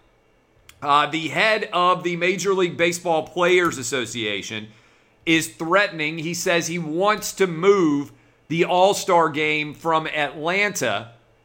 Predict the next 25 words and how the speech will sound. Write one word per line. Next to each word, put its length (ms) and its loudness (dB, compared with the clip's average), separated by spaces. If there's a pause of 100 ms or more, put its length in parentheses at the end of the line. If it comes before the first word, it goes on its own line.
(120)
because 680 2
of 400 2
the 100 0
new 420 4
voting 680 2
bill 420 0
that 220 -2
was 160 -6
passed 600 -2
in 300 -6
Georgia. 680 -2
Now, 400 0 (300)
I 140 2
haven't 300 -2
spent 280 0
a 20 0
lot 220 4
of 100 -6
time 540 0 (320)
analyzing 880 2 (160)
the 120 -8
Georgia 580 0
election 520 0
law, 520 2 (220)
uh, 220 2